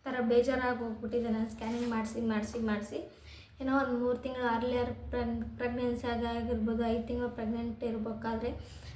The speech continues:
ಆಮೇಲೆ ಎಂಟು ತಿಂಗ್ಳಿಗೆ ಏನೋ ಮಾಡ್ತಾರೆ, ಎಂಟು ಮತ್ತು ಒಂಬತ್ತು ತಿಂಗ್ಳಿಗೆ ಮಾಡ್ತಾರೆ.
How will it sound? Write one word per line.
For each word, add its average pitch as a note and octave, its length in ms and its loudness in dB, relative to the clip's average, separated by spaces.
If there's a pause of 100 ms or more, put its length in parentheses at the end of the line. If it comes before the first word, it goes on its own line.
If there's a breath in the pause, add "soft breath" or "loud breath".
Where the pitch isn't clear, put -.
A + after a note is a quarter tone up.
ಆಮೇಲೆ A#3+ 580 2
ಎಂಟು A#3+ 360 -2
ತಿಂಗ್ಳಿಗೆ C4 440 2
ಏನೋ A#3+ 140 0
ಮಾಡ್ತಾರೆ, A3+ 380 0
ಎಂಟು A3+ 320 2
ಮತ್ತು A#3 240 0
ಒಂಬತ್ತು A3 280 0
ತಿಂಗ್ಳಿಗೆ A#3 260 0
ಮಾಡ್ತಾರೆ. A3+ 440 0